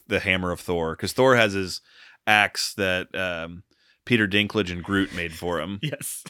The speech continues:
Speaker 1: Like a fucking first grader makes a macaroni
Speaker 2: <laughs>
Speaker 1: Christmas tree and
Speaker 2: Uh, this is really weird that, uh, when exactly, what made Captain America suddenly be able to,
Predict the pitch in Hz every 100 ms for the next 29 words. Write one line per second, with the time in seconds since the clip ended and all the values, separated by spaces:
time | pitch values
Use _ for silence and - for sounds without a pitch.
0 | - - - - 104 107 - 123 117 101
1 | 110 104 - 101 92 95 98 92 101 95
2 | 101 113 98 101 98 95 92 82 - 95
3 | - 107 - 98 - 98 92 90 90 92
4 | 92 - - - - - - - - 180
5 | 175 165 - - - _ _ _ _ -
6 | 180 208 269 277 247 240 - 185 240 240
7 | 190 185 180 160 208 156 156 143 - -
8 | - - - - _ _ - 175 233 247
9 | 247 - 190 185 185 185 220 220 190 190
10 | 175 - 165 151 151 147 143 - 156 151
11 | 139 139 143 139 131 123 139 123 123